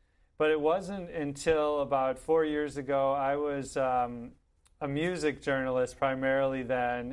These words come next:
and I was doing a s-, uh, report on why so many people were dying at raves.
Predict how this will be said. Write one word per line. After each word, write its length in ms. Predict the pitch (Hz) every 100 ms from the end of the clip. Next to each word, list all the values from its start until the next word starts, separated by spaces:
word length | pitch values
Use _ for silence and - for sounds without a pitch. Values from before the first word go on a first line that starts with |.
| 147
and 140 | 131
I 140 | 135 143
was 200 | 139 -
doing 420 | - 151 151 135
a 20 |
s-, 220 | 127 - - _ _ _
uh, 380 | 135 127 123 123
report 480 | 120 127 - 156 156
on 300 | 147 135 127 - - _
why 200 | - 151
so 160 | 165 180
many 160 | 160 143
people 320 | 151 139 143
were 100 | 135
dying 320 | 131 127 127
at 140 | 123
raves. 800 | 127 131 131 120 117 - 147 -